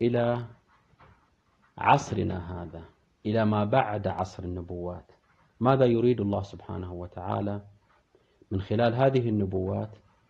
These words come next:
ثم بعد ذلك ما هو دور نبوة نبينا محمد صلى الله عليه وآله في هذا السياق؟ السؤال الأساسي الذي أن،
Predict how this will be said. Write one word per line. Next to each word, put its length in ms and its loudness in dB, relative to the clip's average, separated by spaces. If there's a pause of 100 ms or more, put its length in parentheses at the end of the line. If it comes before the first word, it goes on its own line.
(200)
ثم 240 2
بعد 280 0 (200)
ذلك 480 -2 (680)
ما 180 4
هو 280 4
دور 560 0 (440)
نبوة 500 2
نبينا 520 0
محمد 520 -4
صلى 300 -8
الله 420 -6
عليه 380 -6
وآله 580 -4 (600)
في 140 -6
هذا 200 -10
السياق؟ 400 -20 (1800)
السؤال 500 6
الأساسي 600 2
الذي 380 0
أن، 420 -4